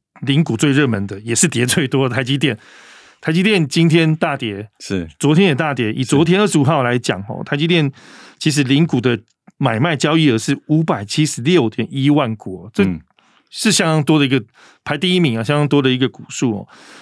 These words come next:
Speaker 1: 那接下来几档哦，元大台湾五十、元大高股息、国泰永续高股息都是E T F，
Speaker 2: 是。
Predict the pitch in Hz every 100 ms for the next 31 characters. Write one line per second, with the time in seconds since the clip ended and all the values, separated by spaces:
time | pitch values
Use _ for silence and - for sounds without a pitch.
0 | - - 220 214 240 254 277 202 160 139
1 | 160 156 113 104 131 175 214 151 151 156
2 | 147 113 - 110 135 160 202 143 - 160
3 | 143 110 98 - 98 104 _ - - _
4 | - 135 156 202 185 127 123 107 - 170
5 | 131 139 127 104 - - - _ - 160
6 | 151 135 135 117 - 95 - - 92